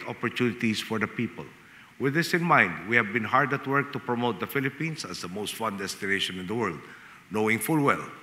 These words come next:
that tourism is a sector that achieves inclusivity almost instantly, because even those without extensive training or education can take the jobs it generates. The results are clear.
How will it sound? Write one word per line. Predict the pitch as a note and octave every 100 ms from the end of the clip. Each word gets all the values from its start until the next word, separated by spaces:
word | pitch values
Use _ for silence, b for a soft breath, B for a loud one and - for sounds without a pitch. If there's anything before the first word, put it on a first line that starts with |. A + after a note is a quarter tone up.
| - F2+
that | F2+
tourism | C#3+ C#3 C#3 C#3 A#2+
is | G#2
a |
sector | - B2+ A#2+ - A2+
that | G2 F#2+
achieves | F2 - A#2+ G2 - B2
inclusivity | A#2 - G2+ - C3 B2+ - D#2 - B B
almost | F#2 A#2 G2+ F#2+ - -
instantly, | F#2+ - - D#2+ D#2+ D2 - B B -
because | G2 G#2 -
even | G2 F#2 F#2 F2+
those | B2+ E3 D#3
without | C#3+ C#3 C3+ C3+
extensive | - C3+ A#2+ B2 A2
training | B2+ A#2+ A#2
or | A2 G#2+
education | F#2 A2 G#2+ F#2 F#2+ D2+ B B -
can | A2 G2 A#2+
take | A2 -
the | F#2+
jobs | G2+ F#2 E2 D2 - - -
it | G2+ -
generates. | F2 D#2+ D2+ D2 - - - B B B
The | C#3
results | C#3+ C#3 B2 A2 - A#2
are | A#2
clear. | - G#2 C#2+